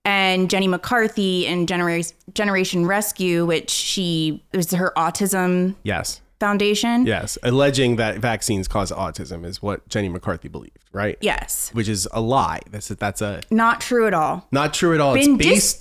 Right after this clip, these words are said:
Speaker 2: based
Speaker 1: been disproven.
Speaker 2: In fact, was a scam.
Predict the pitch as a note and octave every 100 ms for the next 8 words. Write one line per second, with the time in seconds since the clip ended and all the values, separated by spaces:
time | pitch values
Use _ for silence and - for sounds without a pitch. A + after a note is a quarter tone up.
0 | - D#4 D#4+ D4+ A4 B4+ - A#3+ F3+ D#3+
1 | F3+ D3+ C#3 - D3 C#3 B2+ C3 B2+ A#2+
2 | A2 - A3 C4+